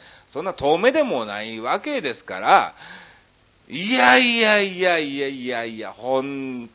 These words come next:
当に、まさかまさかの、えー、まあ、あの、そこの方でですね、働いてる職員さんの方がですね、えー、「どうしたの、おじいちゃん」みたいな感じで、えー、言うててね、えー、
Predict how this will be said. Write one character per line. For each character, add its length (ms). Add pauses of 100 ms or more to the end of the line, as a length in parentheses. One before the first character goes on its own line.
(160)
当 260
に、 380 (360)
ま 360
さ 180
か 220
ま 160
さ 200
か 160
の、 300 (300)
え 1160
ー、 20
ま 120
あ、 40
あ 40
の、 200
そ 160
こ 320
の 140
方 220
で 120
で 160
す 120
ね、 180 (320)
働 300
い 20
て 60
る 80
職 320
員 100
さ 100
ん 60
の 80
方 240
が 100
で 120
す 80
ね、 280 (280)
え 720 (380)
ー、 20
「ど 100
う 40
し 60
た 80
の、 100
お 80
じ 100
い 40
ち 100
ゃ 60
ん」 40
み 60
た 60
い 20
な 100
感 180
じ 80
で、 200 (260)
え 800
ー、 40
言 100
う 20
て 160
て 100
ね、 220
え 580
ー、 180